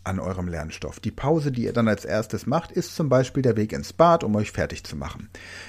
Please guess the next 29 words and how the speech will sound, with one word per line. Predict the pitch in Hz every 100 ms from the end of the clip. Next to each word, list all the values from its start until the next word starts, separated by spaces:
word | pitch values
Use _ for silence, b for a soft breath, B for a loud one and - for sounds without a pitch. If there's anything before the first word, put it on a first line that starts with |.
| B
Sobald | - 214 240
ihr | 196
im | 160
Bad | 147 143
fertig | - 185 180
seid, | - 147 127
lernt | 110 123 139
ihr | 135
weitere | 117 127 135 120
zwanzig | - 95 92 98 -
Minuten. | 92 101 - 80
Stellt | - 165 190
euch | 160 170
immer | 175 160
den | 151
Wecker, | 143 160 151
damit | 135 127
ihr | 127 110
wirklich | 131 131 123 120
maximal | 113 - 110 104 104
zwanzig | 92 95 95 95
Minuten | 95 95 98
lernt. | 92 76 - - - - - - - - -
Weiter | 85 139 139
geht | 123 120
es | 113
mit | 113
dem | 107
Frühstück. | 104 131 131 98 78